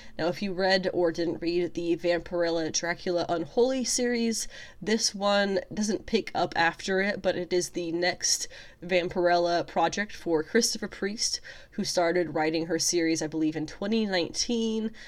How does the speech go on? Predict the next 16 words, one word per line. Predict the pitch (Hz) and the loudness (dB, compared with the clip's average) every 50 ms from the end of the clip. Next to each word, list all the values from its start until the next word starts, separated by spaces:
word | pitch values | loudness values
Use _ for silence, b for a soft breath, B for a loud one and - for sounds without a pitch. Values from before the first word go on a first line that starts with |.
| B B B | B B B
wrote | - 180 175 175 - | 0 2 2 2 0
twenty-five | - - 214 202 196 - - 175 175 175 | -4 -2 -2 -2 -2 0 2 0 2 2
issues, | - 180 175 - - - 180 170 170 175 175 - - | 0 -4 -4 -4 -2 2 2 2 2 2 0 0 -2
and | 180 175 170 | -2 -2 -2
then | 165 165 | -2 -2
he's | 170 151 165 170 160 160 - - - | -2 0 0 0 0 -2 -4 -6 -2
also | - 160 165 - - 180 | -2 -2 -2 0 -2 -2
got | 165 156 170 156 - | -2 0 0 0 0
all | - - | -2 -4
these | 139 139 160 - | -4 -4 -2 0
spin-offs. | - - - - 233 226 226 220 214 214 214 208 - - | 0 -2 4 6 6 6 6 4 2 2 2 2 0 0
He | - 165 | 0 0
had | 156 143 151 - | -2 -2 -2 -2
seven, | - 170 160 151 156 156 156 160 156 156 151 - - - | -2 -2 -2 0 -2 -2 -2 -2 -2 -4 -6 -8 -10 -8
um, | - 160 156 160 156 156 151 156 156 160 151 - b b b b b b b b b b b b - - - - - | -4 -2 -2 -2 0 0 -2 -2 -2 -4 -4 -8 b b b b b b b b b b b b -20 -20 -20 -12 -10
seven, | - - - 156 165 180 196 | -8 -6 -6 -6 -6 -6 -10